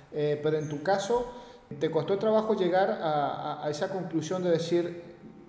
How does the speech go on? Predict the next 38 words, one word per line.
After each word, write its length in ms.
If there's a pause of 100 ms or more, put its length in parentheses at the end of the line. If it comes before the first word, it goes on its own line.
"Se 140
me 120
hace 160
más 200
cómodo 640 (600)
el 120
video"? 420
A 40
mí 120
me 80
dicen 260
video 420
y 100
yo 100
no 100
sé 140
ni 80
por 220
dónde 240
arrancar, 960 (320)
eh, 340
porque 320
somos, 440
somos 220
la 100
cara 180
opuesta, 500
pero, 520
eh, 220
en, 220
en, 100
en 140
este 180
sentido, 760 (460)
¿te, 140
te, 180
te 180
llegó 960